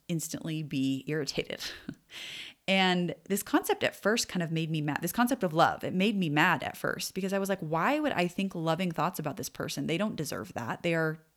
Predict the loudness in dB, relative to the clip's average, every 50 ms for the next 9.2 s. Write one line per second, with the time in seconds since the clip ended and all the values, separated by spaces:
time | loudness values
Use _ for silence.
0 | _ _ -14 -10 -4 2 2 2 2 2 0 -2 -2 -2 -2 -4 -4 -6 -8 -8
1 | -8 -10 -14 -16 -18 -20 -14 -2 -2 -2 -2 -2 -10 -16 -14 -14 -14 -14 -14 -16
2 | -16 -18 -20 -18 -8 0 0 4 6 8 8 8 8 8 8 6 6 8 8 6
3 | 6 4 0 0 -2 -4 -6 -10 _ _ _ _ _ _ _ 0 2 2 2 2
4 | 2 6 8 8 8 8 4 2 2 2 2 0 -2 -4 -8 _ -2 2 4 6
5 | 6 6 4 0 0 0 4 4 6 6 6 4 2 0 -4 -8 -8 -8 -8 -12
6 | -16 _ _ _ _ _ _ 4 6 6 8 6 6 4 2 0 2 2 4 4
7 | 4 2 2 2 2 2 2 0 0 2 2 2 2 0 -6 -6 -6 -6 -2 0
8 | 0 0 0 0 0 0 0 0 -2 -2 -2 -2 -2 -2 0 4 4 4 4 2
9 | -4 -6 -8 -10